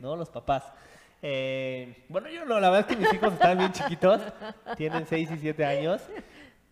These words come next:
pero yo veo mucho en los papás eso, o sea, que es como les, les quieren dar todo, y ya que vieron que el hijo, pues, es un inútil, o que no tiene la, o sea, que no sabe hacer las cosas, entonces ahora sí ya quiero que se ponga las pilas,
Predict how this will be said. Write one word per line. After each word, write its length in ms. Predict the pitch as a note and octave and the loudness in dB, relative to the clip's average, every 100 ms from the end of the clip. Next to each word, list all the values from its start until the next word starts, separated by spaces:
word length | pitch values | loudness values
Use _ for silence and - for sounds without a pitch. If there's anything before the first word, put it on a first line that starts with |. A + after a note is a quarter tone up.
| _ | _
pero 180 | D#3+ D3+ | 2 2
yo 140 | D3 | 0
veo 100 | E3 | -6
mucho 240 | F#3 F#3 G3 | -8 -8 -10
en 60 | |
los 100 | E3 | -10
papás 280 | - - C3+ | -10 -6 -6
eso, 200 | C3 - | -8 -14
o 20 | |
sea, 300 | A2+ C3 A#2+ | -8 -6 -6
que 180 | - C3 | -6 -8
es 100 | B2 | -8
como 220 | - C#3+ | -10 -8
les, 200 | B2 A#2+ C#3+ | -6 -6 -6
les 160 | C#3 | -4
quieren 240 | - F3 F3 | -2 -2 2
dar 260 | E3+ - | 0 0
todo, 520 | - F#3 F3+ A3 - - - _ | -2 -2 -2 -4 -8 -20 -20 _
y 100 | D#3+ | -2
ya 140 | E3+ | -2
que 140 | G3 G#3 | 2 0
vieron 260 | G3+ G3+ G3 | 2 -2 -2
que 120 | E3 | -2
el 280 | D3 D3+ D#3+ | 0 0 0
hijo, 260 | D#3+ F3 | -2 -8
pues, 160 | - C3+ | -8 -8
es 140 | E3 | -6
un 120 | G3+ | -6
inútil, 640 | F#3+ F3 G3 G3 E3 D3+ C#3 | -6 -6 -6 -4 -2 -2 -2
o 80 | C3+ | -6
que 100 | C#3+ | -6
no 140 | D3+ | -4
tiene 280 | D#4+ F#3+ G3+ | -2 0 0
la, 200 | F#3 D#3 D#3 | 0 0 -2
o 80 | |
sea, 160 | D3+ D3+ | 0 0
que 100 | D#3+ | 0
no 180 | D#3 F#3+ | 0 0
sabe 200 | F#3+ G3+ | 2 2
hacer 160 | G3+ F#3 | 2 0
las 120 | F3 | -2
cosas, 140 | F3+ E3+ | -4 -8
entonces 220 | E3 D#3+ | -8 -2
ahora 200 | D3+ D3+ | 0 0
sí 80 | D3+ | 0
ya 120 | D#3 | -4
quiero 220 | D3+ D#3 | -4 -6
que 80 | D#3 | -8
se 100 | - C3+ | -12 -10
ponga 440 | D3 C#3+ C3+ C3 - - - | -10 -4 -4 -6 -12 -20 -14
las 180 | B2 - | -14 -14
pilas, 380 | D#3 C#3+ - | -16 -16 -20